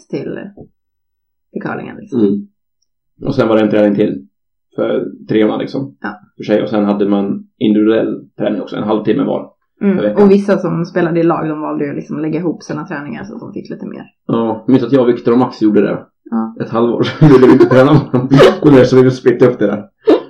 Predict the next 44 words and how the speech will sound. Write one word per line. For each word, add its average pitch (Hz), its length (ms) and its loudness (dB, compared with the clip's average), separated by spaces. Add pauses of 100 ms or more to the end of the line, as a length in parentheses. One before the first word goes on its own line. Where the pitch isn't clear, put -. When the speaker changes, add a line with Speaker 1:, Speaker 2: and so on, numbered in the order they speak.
(240)
Speaker 2:
Eh, 107 540 0 (640)
och 135 100 0
sen 139 100 6
är 120 40 6
det 113 60 4
fy-, 127 180 2
fys 113 260 4
också. 101 300 -8 (120)
Speaker 1:
Ja. - 300 -8 (260)
Speaker 2:
Eh, 101 480 0 (280)
jag - 100 -6
vet 120 140 2
inte 113 120 -2
om 113 60 0
de 110 100 2
har 110 80 0
en 107 160 2
eller 104 120 -2
två 107 180 0
gånger 98 220 2
i 101 40 0
veckan 104 280 -2
nu, 98 160 -2
lite - 180 -8
osäker. 104 440 -6 (540)
Men 101 380 0 (420)
det 117 160 0
var 104 80 2
då 101 80 2
efter 104 200 -6
skolan 107 260 -2
också, - 220 -8
så 107 200 -6
man 104 140 -2
kan 117 80 0
väl 107 60 -4
säga 101 140 -4
att 104 60 -6
man 101 120 -2
hade 104 340 0 (800)
tre 120 200 6
dagar 95 340 -2 (240)
schemalagt 104 360 -2
efter. - 440 -8